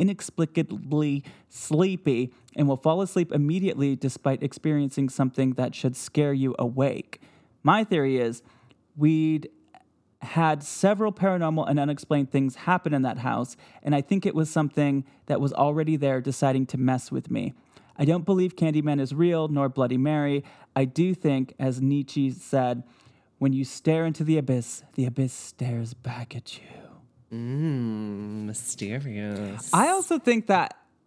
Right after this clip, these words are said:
Speaker 1: after you see a scary movie, you're in, like, a spooked out state of mind. Like, all those
Speaker 2: Mm-hmm.
Speaker 1: images, especially Candyman, which is very gruesome imagery, that is, like, now in your brain.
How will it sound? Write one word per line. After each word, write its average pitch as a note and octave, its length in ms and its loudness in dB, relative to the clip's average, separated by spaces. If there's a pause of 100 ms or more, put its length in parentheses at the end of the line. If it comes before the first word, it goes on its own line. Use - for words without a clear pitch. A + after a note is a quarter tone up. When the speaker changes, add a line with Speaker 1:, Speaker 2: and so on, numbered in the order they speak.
(120)
Speaker 1:
after E3 320 2
you G3 140 0
see F3 180 2
a D3+ 60 0
scary C#3 320 0
movie, C3+ 540 0 (360)
you're B2+ 720 2 (1080)
in, C#3+ 300 4
like, B2+ 240 0
a C3 120 2 (380)
spooked - 600 -2
out A#2+ 380 0 (200)
state - 520 0
of C3 140 0
mind. B2 460 0
Like, C#3 220 2
all D3+ 200 6
those F#3+ 180 4
Speaker 2:
Mm-hmm. D3 120 -2
Speaker 1:
images, C#3+ 400 2
especially F#3 360 0
Candyman, B2 460 0
which B2 160 -4
is B2 120 -8
very B2+ 360 0
gruesome B2 420 -2
imagery, B2+ 420 -2 (560)
that E3 260 2
is, E3 180 0
like, D3 180 0
now C3+ 420 2
in C#3 280 2
your B2+ 200 2
brain. B2 560 0